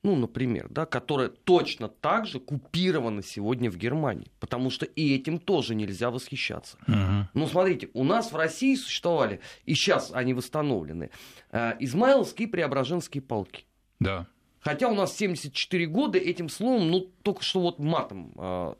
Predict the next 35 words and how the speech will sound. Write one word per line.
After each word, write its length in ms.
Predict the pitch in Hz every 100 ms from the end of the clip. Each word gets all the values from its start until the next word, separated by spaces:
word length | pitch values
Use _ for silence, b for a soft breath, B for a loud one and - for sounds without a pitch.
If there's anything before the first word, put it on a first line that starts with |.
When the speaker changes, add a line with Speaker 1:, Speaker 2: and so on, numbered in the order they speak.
| -
Speaker 1:
следом 440 | - 156 143 107 104
не 80 |
добавляли, 480 | 104 113 135 220 247
потому 380 | - 127 139 143
что 140 | - 135
это 100 | 113
самая 340 | 160 160 139
лютая 280 | 147 156 127
буржуазия 680 | 107 123 113 131 98 78 50 b b
с 160 | - -
канонической 560 | 143 143 208 220 -
точки 340 | 123 165 - 131
зрения. 360 | 120 69 - - B B B B B _ -
Speaker 2:
Ну, 120 | -
Speaker 1:
У 60 | -
Speaker 2:
дворя-, 240 | - -
Speaker 1:
немцев 160 | - -
Speaker 2:
дворянство 520 | 135 135 117 95 -
такое, 380 | 90 90 - 87
да. 120 | 80
Speaker 1:
Да, 240 | 156 117 -
у 40 | 98
Speaker 2:
Ага. 100 | 196
Speaker 1:
немцев 320 | 214 127 - -
есть 280 | 117 175 -
точно 260 | 240 247 -
такая 320 | 143 170 170
же 120 | 143
история. 480 | - - 62 - -
Speaker 2:
Мгм. 440 | 123 101 101 113 -
Speaker 1:
Э, 80 | 117
это 240 | 147 165
гусары 460 | 151 143 233 233 156
мёртвой 360 | 151 165 139
головы. 460 | 120 123 107 62